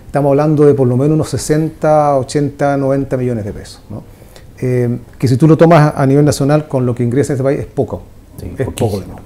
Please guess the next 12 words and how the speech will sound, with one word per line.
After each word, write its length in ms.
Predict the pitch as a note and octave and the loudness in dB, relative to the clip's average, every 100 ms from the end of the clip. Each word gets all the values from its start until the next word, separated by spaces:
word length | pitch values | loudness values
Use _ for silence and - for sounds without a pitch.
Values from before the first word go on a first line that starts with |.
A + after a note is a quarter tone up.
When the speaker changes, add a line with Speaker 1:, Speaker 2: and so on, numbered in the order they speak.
| - - - - - - - - - - - - | -20 -16 -12 -12 -14 -20 -20 -20 -20 -20 -20 -4
Speaker 1:
Por 120 | C#3+ | 0
lo 60 | C#3+ | 4
tanto, 440 | F3 D3+ - C#3+ | 4 4 0 -4
si, 480 | - - - C#3+ - | -4 2 4 4 2
si 140 | - | 0
alguien 260 | D#3 F3+ E3 | 2 4 4
lo 120 | D3+ | 4
piensa 400 | - E3+ D#3 D3 | 4 4 4 2
bien, 360 | C#3+ E3+ F#3+ F#3 - - - | 4 6 4 0 -14 -14 -2
para 180 | C#3+ | 0
Ancud 360 | C3 B2 - F3+ | 2 0 2 2
financiar 640 | F#3 C3+ B2 - E3 - | 4 0 -2 0 0 0